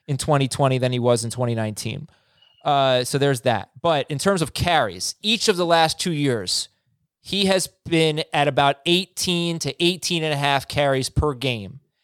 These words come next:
And other running backs, when he's been healthy, not just looking at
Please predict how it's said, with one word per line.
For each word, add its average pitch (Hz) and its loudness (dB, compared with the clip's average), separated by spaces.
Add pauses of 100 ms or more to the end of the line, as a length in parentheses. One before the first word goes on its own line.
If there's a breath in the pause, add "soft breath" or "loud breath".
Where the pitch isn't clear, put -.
(260)
And 175 2 (140)
other 208 2
running 185 0
backs, 208 0 (100)
when 170 0
he's 170 -2
been 147 -2
healthy, 180 0
not 190 2
just - -2
looking 180 0
at 151 2